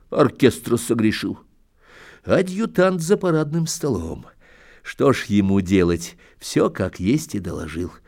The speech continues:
Нечистую силу под арест не посадишь. И про портки со следами, и про керосин, и про пуговки.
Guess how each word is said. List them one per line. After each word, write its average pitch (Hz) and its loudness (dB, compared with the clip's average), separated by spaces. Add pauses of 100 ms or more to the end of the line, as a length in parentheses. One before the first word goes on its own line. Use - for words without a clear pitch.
(260)
Нечистую 165 0
силу 143 2
под 98 -4
арест 101 -2
не 101 -4
посадишь. - -6 (320)
И 135 8
про 185 4
портки 190 0
со 175 0
следами, 113 -2 (320)
и 165 8
про 202 4
керосин, 165 -2 (220)
и 220 6
про 208 6
пуговки. 190 -2